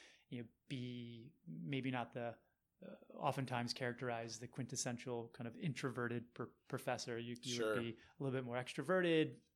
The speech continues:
Speaker 1: can talk across disciplines, communicate better, and have those, those, those skills. So maybe as we move more towards those sorts of programs, uh, that are focused broadly on sustainability, for
Speaker 2: Yeah.
Speaker 1: example, m-, maybe, maybe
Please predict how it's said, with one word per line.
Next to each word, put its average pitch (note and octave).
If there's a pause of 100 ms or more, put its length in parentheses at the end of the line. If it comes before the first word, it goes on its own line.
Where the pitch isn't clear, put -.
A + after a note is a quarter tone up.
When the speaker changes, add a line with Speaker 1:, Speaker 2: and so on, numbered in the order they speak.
(140)
Speaker 1:
can B2 (200)
talk C3
across A#2+
disciplines, A#2
communicate B2+
better, -
and B2
have A#2+
those, A#2+
those, A#2+ (640)
those C3
skills. A#2+
So C#3+
maybe D3+
as C3
we C3+
move C#3
more C3+
towards C3 (380)
those B2+
sorts -
of A2
programs, C#3+ (260)
uh, - (260)
that B2
are A#2+
focused A#2
broadly A#2+
on A2+
sustainability, A#2+
for C3+
Speaker 2:
Yeah. C3+
Speaker 1:
example, C#3+ (680)
m-, C#3+ (180)
maybe, C#3 (140)
maybe C3